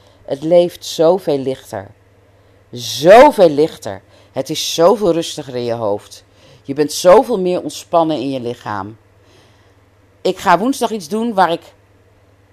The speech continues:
daar ga ik later iets over delen, waar ik,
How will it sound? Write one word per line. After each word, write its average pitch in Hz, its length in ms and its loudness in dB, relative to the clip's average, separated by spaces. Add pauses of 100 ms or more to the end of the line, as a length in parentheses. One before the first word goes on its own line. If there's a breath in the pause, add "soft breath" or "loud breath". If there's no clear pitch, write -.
(720)
daar - 120 -20
ga 143 100 -12
ik 143 100 -10
later 196 300 -2
iets - 140 -12
over 165 220 -6
delen, 175 420 -2
waar 151 180 -2
ik, - 180 -16